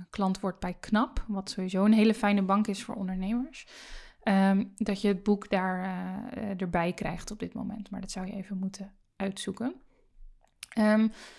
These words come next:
een belangrijk onderdeel van die Profit First methode is dat je jezelf niet alleen maar salaris uitbetaalt, maar ook winst.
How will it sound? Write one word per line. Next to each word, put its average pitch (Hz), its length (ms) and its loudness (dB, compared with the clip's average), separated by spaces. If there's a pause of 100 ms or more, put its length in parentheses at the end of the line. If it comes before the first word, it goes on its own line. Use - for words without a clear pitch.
(520)
een 226 280 8
belangrijk 262 440 6
onderdeel 240 300 6
van 233 140 0
die 220 100 2
Profit 220 360 -2
First 254 320 0
methode 196 500 -2
is 214 100 -8
dat 208 200 -4
je 214 60 -4
jezelf 208 380 0
niet 233 180 4
alleen 220 180 4
maar 190 140 4
salaris 196 720 -2
uitbetaalt, 247 720 -4 (400)
maar 208 200 0
ook 247 300 2
winst. - 720 -2